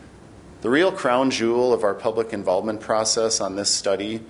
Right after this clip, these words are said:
was the online surveys that we did. We did two online surveys. The first one you can see was back, uh, July, kind of the middle of last year, when we were really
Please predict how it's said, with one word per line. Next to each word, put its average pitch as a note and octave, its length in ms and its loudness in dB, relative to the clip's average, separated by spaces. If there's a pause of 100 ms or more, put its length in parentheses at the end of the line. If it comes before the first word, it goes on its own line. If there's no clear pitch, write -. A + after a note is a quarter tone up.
(340)
was A2+ 220 0
the A2 140 -2
online A2+ 360 2
surveys A2 520 -2
that A#2+ 120 0
we A#2 140 -4
did. A#2 400 -2
We G#2+ 120 -4
did G#2+ 180 -2
two D#3+ 200 0
online C#3 300 2
surveys. A2+ 540 0
The A#2+ 60 -10
first - 340 -4
one A2+ 240 0
you G#2+ 80 -2
can G#2+ 160 -8
see A2 240 -2
was F#2+ 160 -4
back, G2 520 -2 (540)
uh, G2 160 0
July, G#2 500 2
kind G#2+ 220 -2
of G2+ 100 -4
the G2+ 60 -8
middle G2+ 260 -2
of F#2+ 140 -4
last G2 380 0
year, G#2 280 -2
when G#2 160 -4
we G#2 120 -2
were G#2 100 0
really C#3 420 2